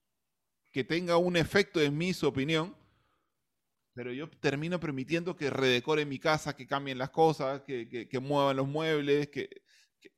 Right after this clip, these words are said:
que, que cambien la configuración. Y ese soy yo dándole la autoridad a otros a que opinen sobre mí. Y cuando yo doy la autoridad,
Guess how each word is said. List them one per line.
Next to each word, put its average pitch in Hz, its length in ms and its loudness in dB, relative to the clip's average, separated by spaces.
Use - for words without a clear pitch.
que, 127 180 -6
que 131 160 -10
cambien 160 360 2
la 143 80 0
configuración. 131 840 -2
Y 135 140 0
ese 175 160 0
soy 165 300 0
yo 151 300 2
dándole 143 360 0
la 123 100 4
autoridad 110 520 2
a 123 100 4
otros 139 560 -2
a 107 140 -10
que 110 120 -8
opinen 131 440 -4
sobre 104 280 -2
mí. 104 360 -6
Y 117 100 -4
cuando 110 380 -2
yo 127 160 -2
doy 165 160 0
la 160 80 0
autoridad, 110 720 0